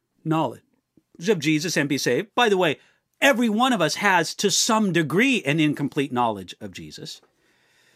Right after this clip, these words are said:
So maybe a s-, person knows that Jesus is Messiah, they know Jesus is Savior,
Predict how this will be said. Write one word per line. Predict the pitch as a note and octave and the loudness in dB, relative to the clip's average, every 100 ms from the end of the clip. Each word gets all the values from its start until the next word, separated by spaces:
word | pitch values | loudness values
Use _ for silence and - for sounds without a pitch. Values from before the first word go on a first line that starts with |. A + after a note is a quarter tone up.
| _ _ _ - | _ _ _ -4
So | A3 | 0
maybe | A3 A#3+ B3+ A#3 | 2 2 -2 -4
a | G3 | -6
s-, | - | -8
person | - A#3+ A#3 G#3+ | -2 -2 0 0
knows | G3+ | 0
that | F3+ | -2
Jesus | F#3+ F3 D3 | -4 -4 -4
is | D3 B2+ | -6 -4
Messiah, | C#3+ - C#4+ D4 C#4+ | -2 0 2 2 0
they | F#3+ F3+ D#3+ | -4 -6 -2
know | D#3+ D#3+ | 0 -2
Jesus | C#3 C3 A2+ | -4 -10 -10
is | A2 | -10
Savior, | - - B3 D#4+ D4+ B3+ A#3 A3+ | -4 -2 0 0 0 0 -2 -4